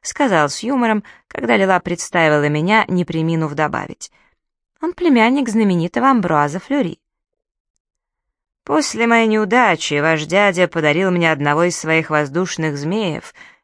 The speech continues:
видимо, решив обратить меня в свою веру". А войдя таким образом в салон,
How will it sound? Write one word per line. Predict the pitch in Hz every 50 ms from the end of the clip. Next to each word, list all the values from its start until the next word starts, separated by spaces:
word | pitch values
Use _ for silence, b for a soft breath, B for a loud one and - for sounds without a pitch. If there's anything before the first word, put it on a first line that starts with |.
| B
видимо, | - - - 226 220 220 208 202 190
решив | 185 185 175 - - - 214 208 -
обратить | 180 170 156 156 147 147 - 190 185 - -
меня | 160 156 156 156 151
в | 135
свою | - - - 151 143 143 139 135
веру". | 131 131 117 92 90 - - _ _ _ _ _ _ _ _ _ _ _ _ _ _ _ _ _ _ _ _ _ _ _ _ _ _ _ _ _ _ _ _ _ _ -
А | 151
войдя | 160 160 160 143 160 151 147
таким | 151 143 - 147 147 147
образом | 143 131 139 139 135 135 139 143
в | 143
салон, | - - 170 180 214 269 294 277 277